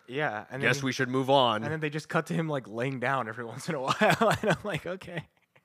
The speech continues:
Speaker 2: Throwaway dialogue from <laughs> Rodimus Prime. Was it Rodimus Prime?
Speaker 1: I don't
Speaker 2: Or,
Speaker 1: know what
Speaker 2: I don't
Speaker 1: the
Speaker 2: know.
Speaker 1: fuck you mean.
Speaker 2: So the fu-, the gorilla robot is like, "By the way, these rocks, when they turn blue, they give energy." And then Optimus is like,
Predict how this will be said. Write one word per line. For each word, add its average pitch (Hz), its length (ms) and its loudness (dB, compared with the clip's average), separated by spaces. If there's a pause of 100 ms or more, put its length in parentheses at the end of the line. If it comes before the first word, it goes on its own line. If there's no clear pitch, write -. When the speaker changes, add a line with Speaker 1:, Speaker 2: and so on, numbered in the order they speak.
(140)
Speaker 2:
Throwaway 127 360 6
dialogue 110 600 4
from 98 420 -4
<laughs> - 80 -12
Rodimus 110 480 0
Prime. 101 460 -6
Was 127 140 -12
it 160 60 -6
Rodimus 175 380 -6
Prime? 185 360 -14 (540)
Speaker 1:
I - 120 -20
don't 107 40 -4
Speaker 2:
Or, 104 40 -4
Speaker 1:
know 101 80 -4 (200)
what 92 100 -16
Speaker 2:
I 98 60 -4
don't 92 140 -6
Speaker 1:
the 85 60 -10
Speaker 2:
know. 82 120 -10
Speaker 1:
fuck 107 120 -16
you 98 120 -16
mean. - 100 -14
Speaker 2:
So 123 180 -2
the 107 160 0
fu-, 120 280 0
the 127 120 -2
gorilla 120 340 4
robot 98 280 0
is 95 100 -10
like, 95 100 -6 (180)
"By 98 160 2
the 95 100 2
way, 85 480 0
these 87 260 -12
rocks, - 680 0 (340)
when 92 180 -6
they 80 120 -8
turn 101 340 -6
blue, 87 480 0
they 85 140 -10
give 92 220 -2
energy." - 600 -6 (500)
And 110 140 -2
then 107 100 -2
Optimus 107 480 -4
is 95 140 -12
like, 98 200 -4